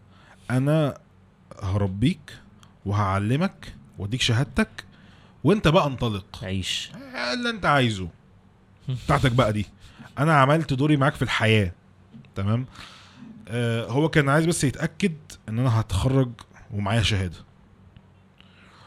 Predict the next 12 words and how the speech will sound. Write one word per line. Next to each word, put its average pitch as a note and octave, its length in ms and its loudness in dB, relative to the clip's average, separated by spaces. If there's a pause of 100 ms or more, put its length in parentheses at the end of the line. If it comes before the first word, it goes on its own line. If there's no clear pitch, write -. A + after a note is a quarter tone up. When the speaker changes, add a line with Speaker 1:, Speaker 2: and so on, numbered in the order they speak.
Speaker 1:
وبعد E3 300 4
كده E3+ 180 -2
خلاص A2 300 -2
بقى F#2+ 140 -10
أنت A#2+ 160 -8
بقى، A2+ 380 -4 (160)
هو D3+ 200 2
في D3+ 60 -2
الآخر D#3 340 -6 (440)
إلى G#2 220 0
الآن C3+ 180 0
الصراحة B2+ 460 -2